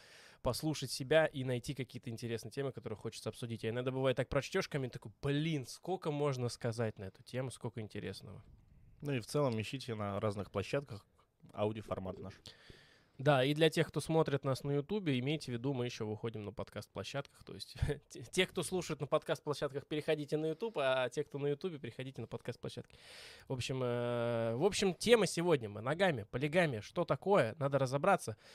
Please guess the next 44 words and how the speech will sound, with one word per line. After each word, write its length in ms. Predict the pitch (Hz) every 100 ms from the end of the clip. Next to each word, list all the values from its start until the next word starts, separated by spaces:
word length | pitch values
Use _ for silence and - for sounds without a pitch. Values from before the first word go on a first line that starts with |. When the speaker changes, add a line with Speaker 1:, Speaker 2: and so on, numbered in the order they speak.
| - -
Speaker 1:
У 60 | 139
нас 240 | 170 165
уже 300 | 151 156 160
был 260 | 139 151 156
подкаст 420 | 131 - 139 127
на 120 | 131
тему 260 | - 131 120
отношений, 720 | 113 127 - 143 123 110 104
по-моему, 340 | - 117 127 120
один 260 | 120 127
из 100 | 117
первых. 460 | - 175 190 143 - _ - - - -
Э, 180 | 120 117
я 160 | 135
уже 200 | 156 135
плохо 500 | - _ 147 156 135
помню, 400 | 131 143 123 117
какие, 280 | 113 - 139
<laughs> 500 | - 143 123 120 117
какие 260 | 131 - 131
мы 100 | 120
там 360 | 120 113 110
обсуждали 500 | 107 - 120 120 117
моменты, 500 | 110 120 147 180 147
но 380 | 107 113 120 117
мы 140 | 117
там 160 | 120 123
вроде 220 | 123 123
затрагивали. 720 | 117 127 - 117 104 92 92 92
Но, 320 | 120 156 175
но 240 | 143 143 156
чуть-чуть, 340 | - 147 110
вскользь. 380 | - - 120 107 - - - 123 120 110 110 110
Speaker 2:
Я 140 | 120 131
по-, 240 | 131 131 120
вообще 240 | 123 113 -
не 80 | 101
помню, 180 | 104
чтобы 220 | 95 101 101
мы 160 | 98
о 40 | 92
чём-то 300 | - 92 87
таком 460 | 90 - 92 92
говорили. 520 | 98 98 101 98 90